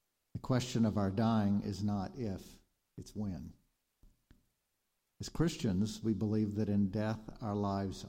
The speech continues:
are changed, not ended, and that the faithful dead are safe and happy.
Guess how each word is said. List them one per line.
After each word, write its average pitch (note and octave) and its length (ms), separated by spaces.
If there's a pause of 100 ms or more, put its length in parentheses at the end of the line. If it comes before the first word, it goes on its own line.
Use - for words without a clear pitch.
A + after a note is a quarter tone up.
are F2 140
changed, G#2+ 920
not G#2+ 320
ended, G2 460 (1800)
and G#2+ 140
that G2+ 120
the A2 80
faithful B2 480
dead G2 480
are G2+ 180
safe G#3+ 680 (480)
and - 160
happy. - 440